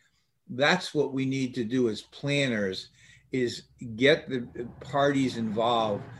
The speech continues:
to look at the whole picture of whether that business is gonna be growing and sold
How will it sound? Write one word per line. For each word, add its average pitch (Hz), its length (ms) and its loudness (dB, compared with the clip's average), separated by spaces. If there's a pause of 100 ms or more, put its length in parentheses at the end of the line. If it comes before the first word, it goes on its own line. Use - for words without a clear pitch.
(120)
to 147 100 2
look 156 240 6
at 120 100 -2
the 117 120 0
whole 135 300 2
picture 123 640 -2 (220)
of 117 180 -2
whether 123 300 4
that 117 280 0
business 123 340 -2
is 107 140 -10
gonna 117 160 -4
be 104 180 -4 (340)
growing 139 520 -2 (340)
and 107 140 -6
sold 151 580 6